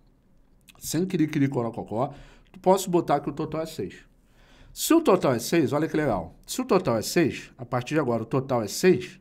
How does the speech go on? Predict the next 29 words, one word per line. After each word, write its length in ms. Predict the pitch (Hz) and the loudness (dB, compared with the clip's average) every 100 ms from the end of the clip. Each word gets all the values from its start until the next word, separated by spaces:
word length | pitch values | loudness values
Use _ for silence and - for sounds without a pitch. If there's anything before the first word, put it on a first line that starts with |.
| _ | _
do 120 | 95 | -10
terreno, 500 | - 110 165 135 95 - - - - - - - - - - - | -6 0 2 2 -2 -14 -20 -20 -20 -20 -20 -20 -20 -20 -20 -4
o 140 | 170 190 | 6 8
Antônio 420 | 185 185 185 196 | 8 6 2 2
vai 120 | 202 | 0
ter 120 | 190 | 2
a 60 | 185 | 2
metade. 580 | 208 202 127 98 85 92 - - | 0 0 0 0 -6 -16 -20 -20
Seis 340 | - 104 95 | -10 -8 -6
sobre 260 | - 120 156 | -6 -6 -2
dois, 280 | 147 156 | -2 -2
que 100 | - | -4
dá 220 | 151 156 - - - - | -4 -4 -6 -16 -20 -8
três. 480 | 131 107 - - - - - - - - _ _ | -4 -4 -6 -12 -16 -16 -16 -18 -20 -20 _ _
Beleza? 400 | 104 131 208 254 - - - _ _ - | -2 2 2 0 -12 -20 -20 _ _ -12
Já 180 | 147 226 | 4 8
o 80 | 240 | 8
Bento 340 | 156 214 185 | 6 2 0
vai 120 | 139 139 | -2 0
ter 120 | 165 | 0
um 100 | 214 | 0
terço. 520 | - 147 139 - - - - - - - _ _ _ | 0 0 -2 -12 -18 -20 -20 -20 -20 -20 _ _ _
Seis 340 | - - 107 101 | -12 -6 -6 -4
sobre 220 | 113 131 | -4 -4
três 320 | 131 135 151 | -2 -2 -2
que 100 | - | 0
dá 260 | 131 202 - - - | 2 0 -2 -20 -4
quanto? 580 | 139 151 151 277 285 - _ _ - - | 0 0 0 -2 -4 -12 _ _ -20 -4
Dois. 480 | 139 139 135 - | 2 2 2 -8